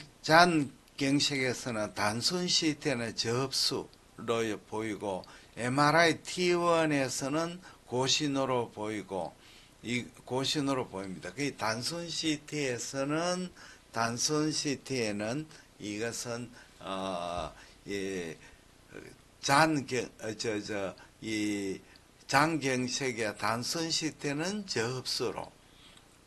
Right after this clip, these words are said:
접수, 엠알아이 티원에는 저신호, 티투, 티투,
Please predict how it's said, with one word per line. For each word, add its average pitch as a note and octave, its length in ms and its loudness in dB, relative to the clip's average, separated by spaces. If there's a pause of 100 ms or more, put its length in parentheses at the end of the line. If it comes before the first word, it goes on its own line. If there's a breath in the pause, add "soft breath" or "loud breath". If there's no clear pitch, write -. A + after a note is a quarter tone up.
(800 loud breath)
접수, C3 640 0
엠알아이 D3+ 580 6
티원에는 D#3+ 960 0
저신호, A#2+ 720 0 (460 loud breath)
티투, F#3 680 0 (460)
티투, - 500 0